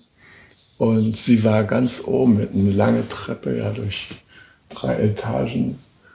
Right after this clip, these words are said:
Und, ähm, dann hat sie diese Blume genommen und ist die Treppe runter und hat ihm die so in die Hand gegeben, ja.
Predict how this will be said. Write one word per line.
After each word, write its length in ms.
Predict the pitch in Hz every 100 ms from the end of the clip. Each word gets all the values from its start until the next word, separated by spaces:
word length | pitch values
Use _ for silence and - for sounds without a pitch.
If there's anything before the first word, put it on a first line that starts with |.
| _ _
Und, 540 | - 123 107 117 - -
ähm, 440 | - 107 101 104 120
dann 280 | - 110 107
hat 400 | 95 - - -
sie 300 | - 139 120
diese 540 | - 123 110 110 110 107 _ - _ _
Blume 400 | - 175 202 202
genommen 600 | 196 180 175 180 196 214 - _ _ _ -
und 320 | 131 127 -
ist 400 | 156 156 - -
die 220 | 143 135
Treppe 520 | - - - 196 202 180
runter 680 | 151 175 208 202 170 175 - - - -
und 340 | 131 107 -
hat 240 | 214 -
ihm 160 | - 170
die 220 | 165 160 - - - - -
so 300 | - 139 135
in 140 | 143
die 120 | 127
Hand 280 | 113 110 101
gegeben, 480 | 110 - 104 110 98
ja. 120 | 127